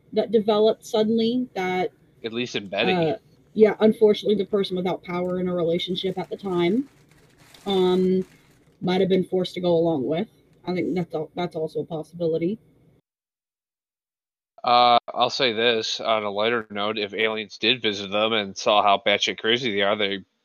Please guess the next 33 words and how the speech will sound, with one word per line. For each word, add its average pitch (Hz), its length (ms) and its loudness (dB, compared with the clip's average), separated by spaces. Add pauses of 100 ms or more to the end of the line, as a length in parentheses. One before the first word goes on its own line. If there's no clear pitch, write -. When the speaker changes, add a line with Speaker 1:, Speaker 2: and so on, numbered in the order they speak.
Speaker 2:
probably 117 540 2
haven't 117 240 2
been 117 140 0
back 123 240 4
since. 127 540 0 (1120)
Speaker 1:
Yeah. 151 420 0 (140)
Speaker 2:
'Cause 107 240 4
I 139 220 8
would, 147 280 6
'cause, 135 180 4 (260)
let 170 140 8
me 165 60 4
put 180 120 8
it 165 40 6
this 165 220 6
way, 135 160 6
if 120 100 2
I 147 140 10
were 175 200 6
visiting 156 460 -2
a - 40 -4
new 151 160 -4
place 165 340 0
and 135 80 -2
I 143 80 0
met 151 280 -2
people 170 280 -4
like 151 240 2
this, 160 320 2
I'd 139 320 4
probably 139 300 6
be 131 100 -4
like 127 320 2